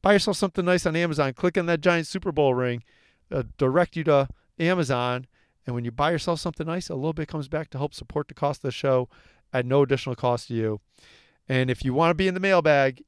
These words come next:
email me at, uh, talkgambling at gmail dot com, or you hit me up at Twitter at talkgambling, uh,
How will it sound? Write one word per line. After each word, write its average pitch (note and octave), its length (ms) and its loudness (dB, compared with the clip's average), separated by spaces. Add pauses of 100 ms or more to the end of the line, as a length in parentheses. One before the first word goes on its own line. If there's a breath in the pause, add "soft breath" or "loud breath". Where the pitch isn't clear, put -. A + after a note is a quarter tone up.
(120)
email D3 340 -2
me B2+ 220 0
at, A#2 160 0 (560)
uh, A2+ 300 -2 (180)
talkgambling E3 920 0 (100)
at C3 220 -2
gmail E3 500 0
dot C#3+ 260 2
com, E3 440 0 (300 soft breath)
or - 80 -2
you A#2+ 120 0
hit E3 120 0
me F3 100 2
up E3 120 2
at C#3 100 -2
Twitter F3 440 -2
at D3+ 200 0
talkgambling, D#3+ 840 0 (600 soft breath)
uh, A#2+ 300 -2